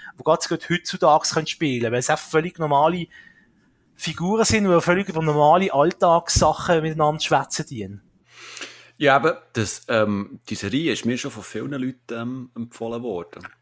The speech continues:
Speaker 2: Aber weil sie gerade so, so lustig ist, ich bin auch wirklich noch nicht dazugekommen, aber, ähm, ich hatte die eigentlich schon länger auf dem Schirm.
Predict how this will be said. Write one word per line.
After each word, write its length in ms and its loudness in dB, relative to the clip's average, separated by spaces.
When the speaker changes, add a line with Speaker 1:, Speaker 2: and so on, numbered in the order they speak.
Speaker 2:
Aber 160 -6
weil 80 -4
sie 140 -10
gerade 160 -10
so, 260 -8
so 160 -10
lustig 460 -10
ist, 100 -12
ich 120 -16
bin 120 -6
auch 200 -12
wirklich 280 -12
noch 60 -10
nicht 200 -16
dazugekommen, 520 -14
aber, 220 -14
ähm, 180 -8
ich 60 -8
hatte 140 -10
die 40 -6
eigentlich 140 -12
schon 180 -10
länger 260 -8
auf 120 -16
dem 120 -14
Schirm. 360 -14